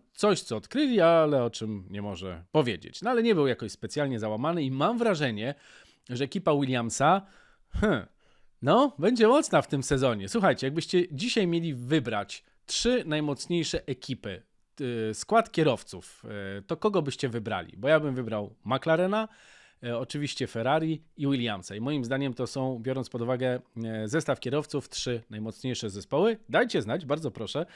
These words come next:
czy widzicie to inaczej. No i też, jakie są wasze wrażenia w ogóle po tym wyścigu. Co wam się podobało, co wam się nie podobało, co was zaskoczyło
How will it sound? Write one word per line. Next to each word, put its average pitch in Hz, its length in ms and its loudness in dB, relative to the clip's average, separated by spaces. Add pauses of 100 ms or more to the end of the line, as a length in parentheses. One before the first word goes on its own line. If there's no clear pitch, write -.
(420)
czy 294 160 4
widzicie 185 440 0
to 175 140 -4
inaczej. 156 580 2
No 185 120 0
i 214 140 -6
też, 294 220 0
jakie 208 220 2
są 190 120 0
wasze 185 260 0
wrażenia 185 420 4
w 127 60 2
ogóle 127 200 2
po 127 140 -6
tym 123 160 -2
wyścigu. 104 420 -6
Co 175 160 2
wam 220 140 4
się 214 100 0
podobało, 185 480 4
co - 160 0
wam 175 160 2
się 165 140 -2
nie 165 100 0
podobało, 156 460 2
co - 220 4
was 160 200 4
zaskoczyło 143 600 2